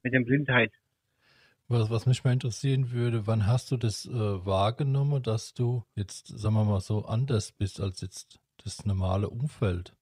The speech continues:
Speaker 1: Hm, ich glaub, da war ich so ungefähr fünf oder sechs Jahre alt, wo ich's wirklich wahrgenommen habe.
Speaker 2: Ja. Wer, wer hat denn das erk-, haben denn die Ärzte oder haben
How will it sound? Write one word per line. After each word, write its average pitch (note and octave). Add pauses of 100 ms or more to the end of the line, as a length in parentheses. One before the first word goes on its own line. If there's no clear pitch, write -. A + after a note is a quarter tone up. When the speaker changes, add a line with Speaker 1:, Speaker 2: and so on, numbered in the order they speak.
(720)
Speaker 1:
Hm, D#3+
ich -
glaub, C#3+
da C3+
war C#3
ich D3
so C#3+
ungefähr C#3
fünf F#3
oder D3
sechs D3
Jahre C#3+
alt, A2
wo B2
ich's A#2
wirklich B2
wahrgenommen A2+
habe. G2+ (280)
Speaker 2:
Ja. G2 (880)
Wer, A#2+
wer A#2
hat C#3
denn C#3+
das A#2
erk-, A2
haben B2+
denn A#2+ (240)
die A2
Ärzte G#2+
oder G2+ (480)
haben G#2+